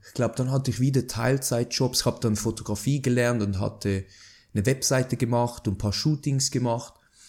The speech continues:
Ähm, ja, und dann, <clears throat>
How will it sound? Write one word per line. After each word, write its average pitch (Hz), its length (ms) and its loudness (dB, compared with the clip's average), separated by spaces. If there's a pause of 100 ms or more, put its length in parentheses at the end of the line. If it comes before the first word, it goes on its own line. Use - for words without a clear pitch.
(720)
Ähm, 107 640 0 (460)
ja, 113 160 4
und 127 200 4
dann, 120 440 0 (100)
<clears throat> - 300 4